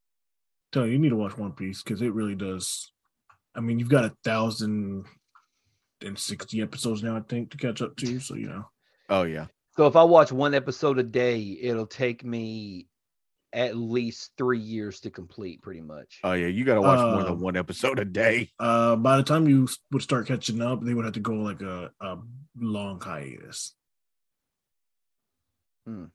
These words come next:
Speaker 1: Because they still put out episodes right now.
Speaker 2: Yep.
Speaker 3: Shit.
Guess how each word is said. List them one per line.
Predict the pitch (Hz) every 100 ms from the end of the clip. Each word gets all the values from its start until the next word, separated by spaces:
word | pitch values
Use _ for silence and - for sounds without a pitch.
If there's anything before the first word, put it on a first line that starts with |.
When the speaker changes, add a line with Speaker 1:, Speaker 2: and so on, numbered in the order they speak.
| _ _ _ _
Speaker 1:
Because | 113 113 104
they | 104
still | - 98
put | 104
out | 90 -
episodes | - - 69 69
right | - -
now. | - - _ _ _ _ _ -
Speaker 2:
Yep. | 90 - _ _ _ _ _
Speaker 3:
Shit. | - 196 277 -